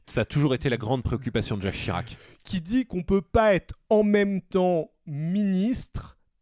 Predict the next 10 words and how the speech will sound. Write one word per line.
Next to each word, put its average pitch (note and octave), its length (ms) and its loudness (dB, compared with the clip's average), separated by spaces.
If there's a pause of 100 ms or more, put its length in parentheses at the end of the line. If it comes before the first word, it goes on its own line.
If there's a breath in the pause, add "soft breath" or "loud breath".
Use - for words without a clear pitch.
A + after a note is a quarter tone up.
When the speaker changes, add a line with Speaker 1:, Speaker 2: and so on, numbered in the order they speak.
(140)
Speaker 2:
et B3 480 0
président G3 460 2
de G3 60 -2
parti. E3+ 580 0 (400 soft breath)
Speaker 1:
Seulement G#3 380 4
Speaker 2:
S-, - 40 -10
Speaker 1:
ça ? B3 220 0 (500 loud breath)
Speaker 2:
bah, G3+ 240 4 (100)
si, - 800 -2 (100)
euh, D#3+ 680 -2